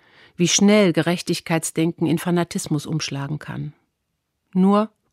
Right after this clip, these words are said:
ohne den Widerstand gegen das Hitlerregime, ohne die Menschen aller Nationen, ohne jeden Einzelnen, der Leben gerettet hat, Juden versteckt hat, Essen geteilt hat, in welchem Staat würden wir jetzt leben?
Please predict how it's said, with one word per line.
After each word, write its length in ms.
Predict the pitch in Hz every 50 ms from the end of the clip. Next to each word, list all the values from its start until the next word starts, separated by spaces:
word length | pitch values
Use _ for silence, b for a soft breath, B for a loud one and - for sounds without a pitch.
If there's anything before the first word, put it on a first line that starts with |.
| _ _
ohne 280 | 190 220 254 240 208 160
den 200 | 165 160 156 151
Widerstand 500 | 156 151 143 156 - - 160 156 160 -
gegen 220 | 156 151 165 160
das 160 | 147 156 -
Hitlerregime, 880 | - 156 147 - - 151 147 156 156 151 151 156 165 175 185 196 202 - _ _
ohne 340 | - 196 214 247 247 202 170
die 100 | 160 156
Menschen 440 | 156 151 156 165 - - 170 156 -
aller 220 | - 170 165 165
Nationen, 800 | 160 160 156 156 - - - 170 156 160 170 175 185 190 202 - _ _
ohne 320 | - 202 202 214 214 208 214
jeden 380 | 202 175 190 185 180 185 -
Einzelnen, 640 | - 180 185 196 220 214 - - 170 160 156 156 156
der 120 | 165 160
Leben 300 | 165 180 208 220 220 202
gerettet 440 | 165 160 147 156 156 156 - 165 -
hat, 200 | 170 160 - -
Juden 320 | 170 160 185 208 208 185 156
versteckt 520 | - - 160 - - - 156 - - -
hat, 180 | 160 156 - -
Essen 320 | - 190 208 - - 175
geteilt 460 | 151 156 - - 160 147 147 151 151 170
hat, 240 | 165 170 - - _ b b b b b b b b b b b b b b b
in 180 | 208 196 185 175
welchem 320 | 185 202 208 - 208 185
Staat 340 | - - - 185 185 - -
würden 280 | 175 180 180 175 170
wir 160 | 170 190 208 208
jetzt 280 | 170 143 - - -
leben? 300 | 147 156 151 151 160 156